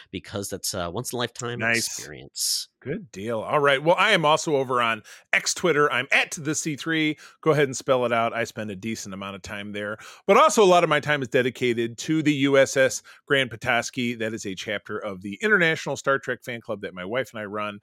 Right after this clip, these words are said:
Speaker 2: We're here in West Michigan. We're one of the biggest chapters in the world. We're very, very active on our Discord. We're also super active in our community. We just did a tabletop gaming show here in Grand Rapids where we raised two hundred dollars for Make-A-Wish of Michigan, which is our chosen charity, which I do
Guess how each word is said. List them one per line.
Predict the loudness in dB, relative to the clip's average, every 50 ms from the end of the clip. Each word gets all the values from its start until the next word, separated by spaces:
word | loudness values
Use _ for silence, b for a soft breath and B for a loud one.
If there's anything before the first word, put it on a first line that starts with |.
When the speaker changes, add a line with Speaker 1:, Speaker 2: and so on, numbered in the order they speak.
| B B B B 4
Speaker 2:
We're | 4 6 8
here | 8 8 6
in | 6 6
West | 4 2 2 0
Michigan. | -4 -4 -4 -4 -6 -2 2
We're | 2 2
one | 2 2 -2
of | -2
the | -2
biggest | -2 -2 -2 -4 -6
chapters | -4 -6 -6 -6 -8 -14 -16
in | -14
the | -12 -10
world. | -10 -10 -10
We're | -10 -12 -14
very, | -14 -10 -8 -6 -6 -6 -6
very | -6 -6 -6 -6
active | -8 -8 -8 -10 -12 -12 _ b b b b b _
on | -14 -14 -12 -12
our | -12 -10
Discord. | -2 0 0 0 0 0 2 2 2 4
We're | 2 0
also | 0 -2 -8 -14
super | -14 -14 -16 -16 -14 -14 -12
active | -14 -14 _ -16 -18 -16 -14
in | -14
our | -16 -16 -16 _
community. | -16 -14 -12 -10 -8 -8 -6
We | -6 -6
just | -8 -10 -12 -10
did | -8 -8 -6
a | -8 -10 B B B B B _
tabletop | -4 -4 -4 -4 -4 -6 -6 -6 -6 -6
gaming | -10 -10 -10 -10 -14
show | -12 -12 -12 -12
here | -12 -14 -16
in | -14
Grand | -14 -14 -14 -10 -8
Rapids | -6 -6 -6 -6 -8 -14 -12
where | -12 -12
we | -12 -12
raised | -12 -14 -16 -16 -16
two | -18 -18
hundred | -18 -18 -20 -14 -10
dollars | -10 -10 -8 -10 -12 -16
for | -18 -20 -20
Make-A-Wish | -20 -20 -20 _ -20 -20 -20 -18
of | -12
Michigan, | -12 -10 -10 -10 -10 -10 -10 -10 -12
which | -14 -18 -20
is | -18 -16
our | -16 -16 -16 B B B B B B
chosen | -6 -6 -6 -6 -12 -10
charity, | -2 2 4 4 4 4 4
which | 2 0 -2 -4 -6
I | -10
do | -8 -8 -8 -8 -10